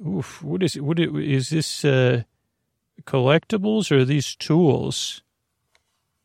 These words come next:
Okay, that's a spanner. Please put it down. This is the Yellow Submarine, my pride and joy.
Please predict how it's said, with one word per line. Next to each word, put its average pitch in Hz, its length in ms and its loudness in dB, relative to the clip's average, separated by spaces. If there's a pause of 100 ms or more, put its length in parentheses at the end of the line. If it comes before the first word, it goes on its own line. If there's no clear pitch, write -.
(1000)
Okay, 131 320 0
that's 139 300 2
a 160 40 2
spanner. 147 500 2
Please 143 340 -2
put 147 180 4
it 135 120 2
down. 131 600 4
This 170 500 0
is 147 360 -2
the 147 100 0
Yellow 139 400 4
Submarine, 139 840 2
my 120 200 2
pride 139 580 2
and 139 240 2
joy. 123 680 2